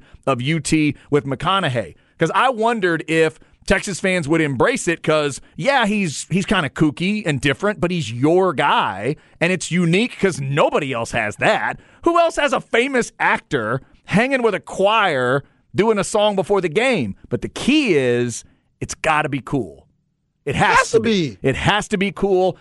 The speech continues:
Speaker 1: And like you said, it has to be cool. It has to be hip. It has to have a certain edge to it. Basketball needs a certain speed and punch and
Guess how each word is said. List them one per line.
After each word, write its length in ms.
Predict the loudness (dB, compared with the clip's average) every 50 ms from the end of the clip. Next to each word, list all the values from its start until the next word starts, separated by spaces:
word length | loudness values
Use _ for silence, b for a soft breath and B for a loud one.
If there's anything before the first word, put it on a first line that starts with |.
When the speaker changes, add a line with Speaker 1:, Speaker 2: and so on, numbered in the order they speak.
| b
Speaker 1:
And 120 | -6 -2 0
like 180 | 0 0 0
you 140 | 0 0 0
said, 320 | 2 2 2 2 2 0
it 80 | 0 -2
has 140 | -2 -2 -4
to 60 | -6
be 120 | -8 -8
cool. 340 | -2 0 2 4 4 2 0 b b
It 100 | -2 -2
has 140 | -2 -2 -4
to 60 | -6
be 160 | -4 -4 -2
hip. 240 | 0 2 2 2 0 -2
It 100 | -2 -2
has 140 | -2 -2 -2
to 60 | -2
have 140 | -2 -2 -2
a 40 | -2
certain 300 | -2 -2 -2 -2 -4 -4 -2
edge 320 | 0 0 0 0 -2 -2 -2
to 180 | 0 2 2 0
it. 100 | 0 B B B B
Basketball 560 | -2 0 0 0 -2 -4 -4 0 0 0 0
needs 220 | 0 -2 -4 -4
a 60 | -4 -2
certain 300 | 0 0 0 0 -2 -6
speed 600 | -6 -6 -4 -2 0 0 2 2 2 0 -2 B B B
and 220 | -6 -6 -6 -4
punch 520 | -4 -2 0 0 0 0 -2 -6 -10 -14 B B B B -6
and 340 | -4 -2 -2 -2 -2 -4